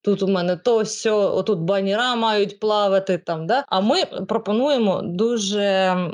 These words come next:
універсальний, легкий, дуже швидкий, е, інструмент, який дуже швидко розгортається, і все, ти продаєш, ти вже можеш посилання на цей сайт скинути у себе в соцмережах. До речі, про соцмережі, що мене зачепило.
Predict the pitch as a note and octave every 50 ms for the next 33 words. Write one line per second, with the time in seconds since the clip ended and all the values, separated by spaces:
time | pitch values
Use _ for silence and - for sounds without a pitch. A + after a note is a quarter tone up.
0 | - - - B3+ C4+ C#4+ C#4+ B3+ B3+ A#3 - - - E3+ C#3+ - G1+ G1+ G1+ -
1 | - - - - - - F3 F3 G#3+ B3+ A3+ - - - - - - D#2+ D#2 -
2 | - - - - - F3 F3+ A#3 G#3 G#3+ A#3+ - - - - G3+ G#3 A3+ A3 -
3 | - _ - G#3 F#3+ E3+ D#3+ D#3 D3 - - - - E3+ E3+ E3+ E3+ - - F#3
4 | F#3 - - - - G#3 G3+ G#3+ B3 C#4 E4+ F#4 F#4 - - _ F#3+ G3+ G#3 G3+
5 | - A#3 G3+ E3+ - - _ _ _ E3+ E3 A#3 A#3 F3+ F#3+ E3+ - - F#3+ F#3
6 | - - - F#3 D#3+ E3 D#3 - F3+ F#3 F#3 - A3+ B3 C#4 D4+ D4 C#4+ - -
7 | - G#3+ F#3+ F#3 - - - B2 A3 - - - G#4 G4+ E4 - A#3 - A#3 B3
8 | G#3+ B3+ C4 C#4+ D4 C#4+ - - A3+ G#3 G3 A#3 C4 A3+ G#3 A3+ F#3 G3 - -
9 | - G3 - - G#3 G3+ G#3+ A3 G#3 G3+ F#3+ F3+ F3 F3 E3+ E3+ E3 E3 D#3+ D#3+
10 | E3 D#3+ - F#3+ E3 - - A3 A3+ A3+ A3+ - - - A3 G#3 G3 F#3+ - E3
11 | D#3+ D#3+ - D3+ D3+ E3 D#3+ - - D#3+ - - - E3 D3 C#3+ D3 - - -
12 | - - F#3+ A3 C4+ C#4+ - B3+ - - - - - G3+ F#3 - - G3+ F3+ D#3+
13 | D3+ D3+ D#3 D#3 - - F#3 E3+ F3 E3+ E3+ E3+ D#3+ D3 F3 F3 E3 - - -
14 | - D#3 - E2+ -